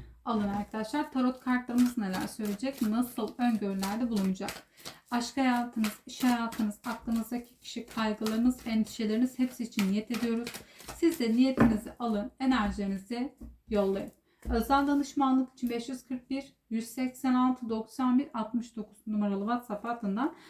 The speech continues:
bana ulaşabilirsiniz. Şimdi sevgili balıklar, burada dört hafta ya da dört aylık süreçten bu yana beklediğiniz bir fırsat sonunda size sunulacak. Özellikle de burada gelecek olan fırsat, sunulacak olan fırsat neticesinde bir seçim yapmak zorunda kalabilirsiniz.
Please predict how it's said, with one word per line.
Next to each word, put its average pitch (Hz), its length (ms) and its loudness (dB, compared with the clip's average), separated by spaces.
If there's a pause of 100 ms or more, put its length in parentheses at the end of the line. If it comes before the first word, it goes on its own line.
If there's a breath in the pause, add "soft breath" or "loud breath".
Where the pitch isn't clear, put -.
(220 loud breath)
bana 202 240 -2
ulaşabilirsiniz. 208 960 -4 (280 loud breath)
Şimdi 403 260 4
sevgili 311 580 4
balıklar, 254 540 2
burada 349 340 -4
dört 349 260 0
hafta 269 300 0
ya 240 60 0
da 214 160 0
dört 330 240 0
aylık 247 380 2
süreçten 240 500 -4
bu 285 60 0
yana 208 320 0
beklediğiniz 311 760 0
bir 240 200 -2
fırsat 202 580 -8
sonunda 202 580 2
size 277 420 -2
sunulacak. 190 760 -6 (460 loud breath)
Özellikle 320 600 2
de 302 180 0
burada 320 220 0
gelecek 285 540 0 (100)
olan 262 440 4
fırsat, 226 520 -6
sunulacak 269 580 2
olan 262 360 4
fırsat 330 400 -6
neticesinde 254 600 0
bir 311 200 0
seçim - 400 -12
yapmak 247 460 -2
zorunda 262 500 0
kalabilirsiniz. 208 840 -4